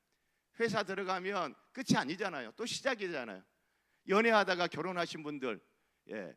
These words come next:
결혼하면 그게 끝이에요? 또 새로운 시작이에요? 새로운 시작이래요. 무슨 시작이래요? 환상은 깨지고 현실의 시작이래요. 예, 새로운 시작이에요.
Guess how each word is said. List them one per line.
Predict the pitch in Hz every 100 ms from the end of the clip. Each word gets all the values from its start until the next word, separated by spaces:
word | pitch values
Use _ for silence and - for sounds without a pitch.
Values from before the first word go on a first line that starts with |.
| _
결혼하면 | - 202 220 208 196 180
그게 | 175 208 202 135 - _
끝이에요? | - - - 226 190
또 | 208
새로운 | 208 214 202
시작이에요? | 180 190 180 143 120 107 _ _ _ _ _ _ _
새로운 | - 247 240 190
시작이래요. | - 170 202 160 127 107 107 113 101 87
무슨 | 127 196
시작이래요? | 175 151 156 139 123 104 92 _ _ _ _ _ _ _ _ -
환상은 | 226 214 208 190 175
깨지고 | 185 185 175 170 165 147
현실의 | 156 220 208 175
시작이래요. | 160 139 170 151 120 101 101 - _ _ _ _ _ _ _ _
예, | 85 73 _ _ _ _ _ _
새로운 | 165 240 247 214
시작이에요. | - 220 220 -